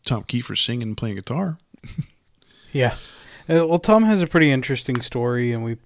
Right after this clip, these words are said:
Speaker 2: we'll probably touch on that sometime down the line. Um, but I want to talk about, uh,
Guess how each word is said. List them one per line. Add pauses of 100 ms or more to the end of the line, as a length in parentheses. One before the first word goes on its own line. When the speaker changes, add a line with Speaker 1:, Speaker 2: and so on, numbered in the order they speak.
(100)
Speaker 2:
we'll
probably
touch
on
that
sometime
down
the
line. (580)
Um,
but (140)
I
want
to
talk
about,
uh,